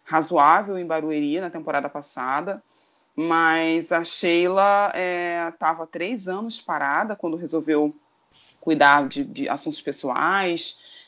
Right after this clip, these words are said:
inclusive engravidou, teve as, as filhas gêmeas, ma-, e assim, pelo que a gente viu até agora, tá muito longe de ser aquela jogadora decisiva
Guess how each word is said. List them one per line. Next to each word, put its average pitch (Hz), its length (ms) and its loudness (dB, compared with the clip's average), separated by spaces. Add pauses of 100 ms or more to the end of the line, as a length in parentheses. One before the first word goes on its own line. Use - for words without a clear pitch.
inclusive 151 460 0
engravidou, 156 720 4
teve 160 260 2
as, - 160 -2
as 139 260 -4
filhas 151 320 0
gêmeas, 151 760 0 (440)
ma-, 160 200 0
e 190 100 6
assim, 196 480 2 (200)
pelo 226 260 6
que 254 80 -4
a 214 60 4
gente 202 260 -4
viu 165 240 4
até 165 240 4
agora, 175 560 4
tá 190 180 -8
muito 190 600 -6
longe 226 360 -6
de 214 60 -16
ser - 180 -6
aquela 226 220 -6
jogadora 196 560 -2
decisiva 160 960 0